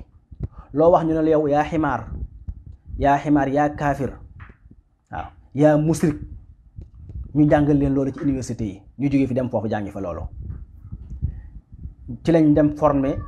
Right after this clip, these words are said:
dix-neuf cent quatre-vingt-huit Osama Ben Laden, Al Qaïda, ñu, ñu créé ko, mu nekk biir Saxoodiya. Bi ñu def guerre contre Russie,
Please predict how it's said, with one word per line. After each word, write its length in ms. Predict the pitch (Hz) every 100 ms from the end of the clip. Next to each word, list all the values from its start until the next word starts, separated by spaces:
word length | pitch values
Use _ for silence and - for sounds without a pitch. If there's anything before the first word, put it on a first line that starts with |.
| - - - -
dix-neuf 440 | 107 147 165 160
cent 200 | 151 151
quatre-vingt-huit 600 | 147 147 139 139 139 135 135 - - - - - -
Osama 380 | 147 147 147 139
Ben 220 | 139 135
Laden, 360 | 131 123 110 90 - - - - - - - - - - - -
Al 180 | - 151
Qaïda, 460 | - 120 117 87 76 - - _ - - - - _ -
ñu, 80 | 123 -
ñu 160 | 131 143
créé 320 | 147 151 143 131
ko, 80 |
mu 120 | 120 139
nekk 180 | 151 143
biir 100 | 147
Saxoodiya. 520 | 139 123 113 104 78 - - - - - - -
Bi 180 | 123 123
ñu 60 | 165
def 220 | 165 165 - - 117
guerre 300 | 139 156 147 151
contre 420 | - 156 143 131 -
Russie, 480 | 143 147 151 139 147